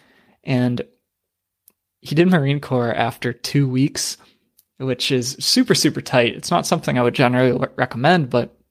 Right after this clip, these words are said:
it's how his schedule was set up, so we made the best of it. He actually ran another big P R at Marine Corps Marathon, lowering his marathon time close to three twenty, which is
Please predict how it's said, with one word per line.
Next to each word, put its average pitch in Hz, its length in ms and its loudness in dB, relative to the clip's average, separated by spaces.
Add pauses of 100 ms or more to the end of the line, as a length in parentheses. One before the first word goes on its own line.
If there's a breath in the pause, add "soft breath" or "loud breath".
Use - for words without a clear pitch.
(140)
it's - 260 -6
how 131 200 0
his 123 160 -2
schedule 123 460 -2
was 123 160 -4
set 131 200 0
up, 139 220 2
so 120 240 -4
we 120 220 -6 (100)
made 131 340 -6
the 131 60 -12
best 139 240 0
of 123 60 -4
it. - 280 -6 (600 soft breath)
He - 160 4
actually 160 560 2 (400)
ran 131 240 0
another 120 640 2
big - 480 -4
P - 220 -6
R 76 420 -2
at 139 120 -4
Marine 135 280 -4
Corps 127 180 -8
Marathon, 117 560 -4
lowering 131 340 2
his 123 400 2 (320 loud breath)
marathon 120 440 -2
time 113 320 0
close 117 320 0
to 107 240 0 (180 soft breath)
three 120 260 -4
twenty, 117 560 0 (680 soft breath)
which 139 360 -8
is 113 280 -6